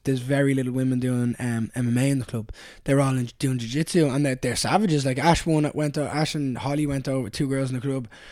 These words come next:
went over and just took up, um, medals in, uh, the I B J F London Open. So, like, they're active and they, they win. Like, they, they do well. Um,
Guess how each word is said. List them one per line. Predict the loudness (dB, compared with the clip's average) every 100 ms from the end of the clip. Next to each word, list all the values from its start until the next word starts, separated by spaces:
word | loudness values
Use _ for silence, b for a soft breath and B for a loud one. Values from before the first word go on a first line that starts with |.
| B
went | -4 0
over | 2 2
and | -2
just | -2
took | -4 -4
up, | -4 -6 -4
um, | -2 -2 -2 -4 -6 -10 -8
medals | -4 -2 -2 -6 -12 b b b b
in, | -4 -2
uh, | -2 -4 -6 -8 -6
the | -4 -4 -8 _ -6
I | -4
B | -4
J | -4
F | -4 -4
London | -4 -4 -4
Open. | -4 -8 -10 _ _
So, | -8 -6
like, | -6 -8 b b b b -4
they're | -2 0
active | -2 0 -2 -2
and | -6 -4
they, | -4
they | -6 -6
win. | -2 -2 -2 -4
Like, | -6
they, | -8 -10 -8
they | -4
do | -2
well. | 0 0 0 -2 _ _ -4
Um, | -2 -2 -2